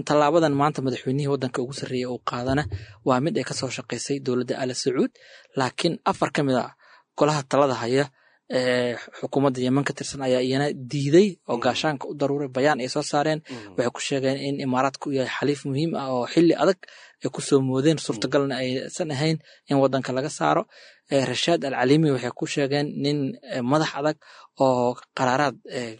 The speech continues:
Speaker 1: keligiis ah qaatay.
Speaker 2: Mhm.
Speaker 1: Ee, marka waxaan waxaa soo, ee, waxaan waxaa ka soo shaqeeyey dowladda Sacuudiga.
Speaker 2: Mhm.
Speaker 1: Khilaafkuna waa Abu Dhabi iyo Riyadh oo iswajahaya.
Speaker 2: Mhm.
Speaker 1: Ee, nin lagu magacaabo Idris Az-Zubaydi ayaa Imaaraadka wuxuu u yahay dubaha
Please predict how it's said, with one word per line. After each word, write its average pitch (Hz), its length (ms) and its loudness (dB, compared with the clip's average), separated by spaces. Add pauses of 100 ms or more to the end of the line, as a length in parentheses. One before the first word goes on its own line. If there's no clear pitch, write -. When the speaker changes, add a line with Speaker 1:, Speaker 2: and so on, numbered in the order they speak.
(180)
Speaker 1:
keligiis 139 560 0
ah - 140 -6 (100)
qaatay. 123 360 2
Speaker 2:
Mhm. - 80 -6 (460)
Speaker 1:
Ee, 147 140 2
marka 170 260 0 (240)
waxaan 180 400 0
waxaa 135 280 -2
soo, 143 340 4 (180)
ee, 117 560 0 (380)
waxaan 143 340 0
waxaa 131 200 0
ka 180 120 0
soo 135 140 -2
shaqeeyey 131 460 0
dowladda 131 320 0
Sacuudiga. 143 540 0
Speaker 2:
Mhm. 120 280 -14
Speaker 1:
Khilaafkuna 156 480 0
waa 139 140 2
Abu 127 200 -4
Dhabi 147 260 2
iyo 135 180 -4
Riyadh 135 380 0
oo 123 160 -6
iswajahaya. 139 640 0
Speaker 2:
Mhm. - 180 -16 (260)
Speaker 1:
Ee, 131 380 4
nin 131 360 0
lagu 143 160 2
magacaabo 139 460 0 (580)
Idris 156 460 4
Az-Zubaydi 147 580 2 (320)
ayaa 131 240 2
Imaaraadka 139 460 0
wuxuu 127 220 -4
u 156 60 -2
yahay 127 220 0
dubaha 131 420 0